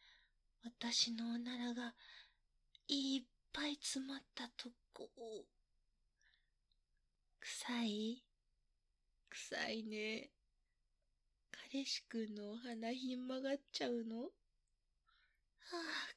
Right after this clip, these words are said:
くっさ。ああ、残りがくっさ。汗蒸れ脇がサウナに、へこきトッピングたまんない。嗅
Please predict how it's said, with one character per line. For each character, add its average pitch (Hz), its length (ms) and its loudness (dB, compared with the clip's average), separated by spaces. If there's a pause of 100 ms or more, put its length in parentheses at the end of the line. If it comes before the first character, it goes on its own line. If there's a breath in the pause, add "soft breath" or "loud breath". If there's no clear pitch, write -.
く - 160 0
っ 311 40 -2
さ。 - 720 -2 (360)
あ 247 80 -2
あ、 - 20 -2 (1200 loud breath)
残 202 560 -2
り 254 200 2
が 190 200 -10 (140)
く - 240 6
っ - 20 8
さ。 - 640 2 (1400 loud breath)
汗 - 320 -6
蒸 202 200 -4
れ 208 140 -2
脇 220 440 -4
が 226 180 2
サ - 180 0
ウ 220 160 2
ナ 190 180 -4
に、 202 360 -2 (380 loud breath)
へ - 140 -4
こ 247 200 2
き 247 220 -2
ト 254 160 4
ッ 254 80 -14 (140)
ピ 233 160 2
ン 196 140 -4
グ 196 140 -6
た - 220 -10
ま 247 340 -2
ん 302 180 -2
な 339 200 2
い。 330 40 -2 (1160 loud breath)
嗅 269 220 -6